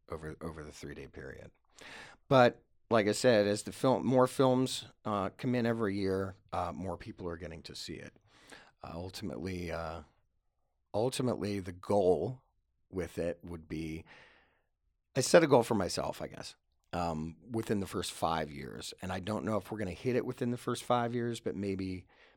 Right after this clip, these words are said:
maybe a few years late. But I would love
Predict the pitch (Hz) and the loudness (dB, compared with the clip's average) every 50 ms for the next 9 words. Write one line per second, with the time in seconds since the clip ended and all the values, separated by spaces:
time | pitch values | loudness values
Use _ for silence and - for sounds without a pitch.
0 | _ _ 107 107 104 107 98 95 - - - 101 98 92 87 87 90 87 82 90 | _ _ -4 -2 0 0 0 0 -2 -4 -4 -4 -2 -2 -2 -4 -4 -6 -6 -6
1 | 90 90 92 98 120 123 - - - _ _ _ _ - - - _ _ _ _ | -4 -2 -2 -2 -2 -2 -4 -10 -18 _ _ _ _ -20 -20 -20 _ _ _ _
2 | _ _ _ _ - 101 95 82 - 104 113 98 110 113 113 107 120 131 139 147 | _ _ _ _ 0 0 2 2 0 0 2 0 0 0 2 6 8 10 10 10
3 | 147 151 147 147 160 | 10 8 6 2 -4